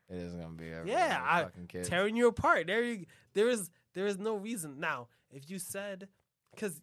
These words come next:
Speaker 2: you made the, the, the ex-, you were like, "Oh, you," because of the social and the historical context with the religion and the cultural things with your family, right?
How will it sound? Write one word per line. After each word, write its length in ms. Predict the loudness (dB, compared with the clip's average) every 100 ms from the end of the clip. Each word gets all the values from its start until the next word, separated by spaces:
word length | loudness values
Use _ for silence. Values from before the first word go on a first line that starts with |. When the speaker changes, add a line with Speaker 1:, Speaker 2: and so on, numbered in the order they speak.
| -12
Speaker 2:
you 140 | -8
made 240 | -6 -6 -4
the, 160 | -8 -10 _ -12
the, 180 | -12 -8
the 440 | -8 -8 -10 -12 -14
ex-, 140 | -16 -12
you 160 | -8 -6
were 80 |
like, 220 | -6 -8 -8
"Oh, 220 | -4 -4
you," 180 | -6 -10
because 420 | -12 -10 -8 -10 -14 _ _ _
of 300 | -10 -10 -10
the 100 | -14
social 680 | -14 -10 -10 -8 -8 -10 -12 _ _ _ _ _ _ _ _
and 500 | -10 -8 -8 -8 -10 -16 _ _
the 60 | -14
historical 480 | -10 -8 -8 -8 -12
context 640 | -12 -12 -12 -16 -16 -18 _ _
with 220 | -14 -14 _ _ _ _ _ _ _
the 100 | -16
religion 840 | -14 -10 -10 -8 -8 -8 -10 -12 -16 _ _ _ -14
and 320 | -10 -10 -10
the 80 | -12
cultural 440 | -10 -10 -10 -10
things 240 | -10 -14 -14
with 120 | -16
your 80 | -8
family, 400 | -4 -4 -6 -12
right? 280 | -10 -10